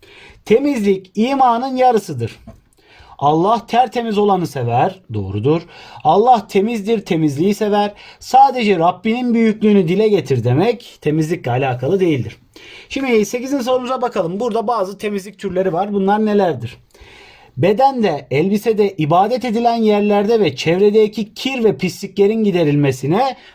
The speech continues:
maddi temizlik, maddi temizlik, ibadet etmeye engel olan abdestsizlik halinden kurtulmaya ise hükmî temizlik denir.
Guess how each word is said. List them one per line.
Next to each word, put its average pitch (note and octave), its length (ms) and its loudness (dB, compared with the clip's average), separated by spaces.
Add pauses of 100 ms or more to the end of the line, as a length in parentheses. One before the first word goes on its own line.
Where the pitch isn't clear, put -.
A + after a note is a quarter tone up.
maddi D3 560 -2
temizlik, G#3+ 720 0 (1400)
maddi C3+ 400 -2
temizlik, F#3 600 -2 (240)
ibadet G3+ 540 2
etmeye B3+ 420 -2
engel G#3+ 1000 0
olan E3 500 2 (100)
abdestsizlik F#3+ 960 -2
halinden G3+ 720 2
kurtulmaya C#3+ 640 0
ise G#3+ 460 0 (300)
hükmî G#3 880 2
temizlik C3 600 0
denir. G#2 400 -4